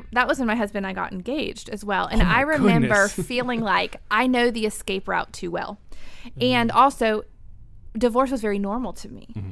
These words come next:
Speaker 1: It, it had so normalized that when I heard people getting divorced, it wasn't a big deal to me. It didn't break my heart. It was like, "Well, yeah, obviously, so many people get divorced. What's the big deal?"
Speaker 2: Mm-hmm.
Speaker 1: And I wanted it to break my heart again. I wanted marriage to, to feel different than that.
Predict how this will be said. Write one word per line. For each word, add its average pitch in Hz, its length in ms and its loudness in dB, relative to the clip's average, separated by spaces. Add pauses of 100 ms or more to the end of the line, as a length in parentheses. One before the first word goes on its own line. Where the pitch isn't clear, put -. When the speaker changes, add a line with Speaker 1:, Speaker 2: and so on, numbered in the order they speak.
(100)
Speaker 1:
It, 247 140 2
it 240 160 2
had 240 120 4
so 240 200 4
normalized 220 680 4
that 185 120 -2
when 233 80 0
I 269 80 0
heard 285 280 0
people 254 220 -2
getting 233 180 0
divorced, 254 280 2
it 240 80 0
wasn't 349 300 4
a - 20 4
big 190 180 0
deal 202 180 2
to 196 140 -10
me. 175 100 -4
It 196 80 -4
didn't 339 200 -2
break 220 180 -2
my 180 100 -4
heart. 247 300 2
It 131 60 -4
was 202 160 -4
like, 170 160 -4
"Well, 170 120 -2
yeah, 160 220 -2
obviously, 185 600 -4
so 208 180 -6
many 226 100 -2
people 180 220 -10
get 185 140 -10
divorced. 180 300 -6
What's 208 180 -4
the 202 80 -10
big 196 160 -8
deal?" 196 200 -4
Speaker 2:
Mm-hmm. - 300 -10
Speaker 1:
And 254 100 2
I 262 80 4
wanted 269 420 2
it 494 120 0
to 277 80 -6
break 202 200 -2
my 165 120 -4
heart 160 180 -8
again. 165 260 -10
I 247 140 -4
wanted 262 420 2
marriage 185 520 0
to, 175 280 -4 (480)
to - 200 0
feel 220 220 2
different - 360 -4
than 185 160 -6
that. - 420 -4